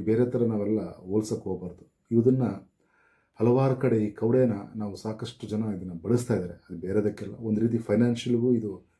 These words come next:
ಇಂಪ್ರೂವ್ಮೆಂಟ್ ಆಗುತ್ತೆ. ಹಾಗೆ ನಮ್ಮ ಕೆಲಸ ಕಾರ್ಯದಲ್ಲಿ ಕೂಡ ನಮಗೆ ಒಂದು ರೀತಿ ಸೂಚನೆನೂ ಕೂಡ ಕೊಡುತ್ತೆ. ಇದನ್ನು ಪ್ರತಿಯೊಬ್ಬರು ಕೂಡ ಮಾಡ್ಕೋಬೋದು,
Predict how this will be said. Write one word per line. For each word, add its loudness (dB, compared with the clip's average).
ಇಂಪ್ರೂವ್ಮೆಂಟ್ -2
ಆಗುತ್ತೆ. -12
ಹಾಗೆ 4
ನಮ್ಮ 2
ಕೆಲಸ 0
ಕಾರ್ಯದಲ್ಲಿ 4
ಕೂಡ 4
ನಮಗೆ 0
ಒಂದು -6
ರೀತಿ 0
ಸೂಚನೆನೂ 2
ಕೂಡ -4
ಕೊಡುತ್ತೆ. -18
ಇದನ್ನು 6
ಪ್ರತಿಯೊಬ್ಬರು 2
ಕೂಡ 4
ಮಾಡ್ಕೋಬೋದು, -6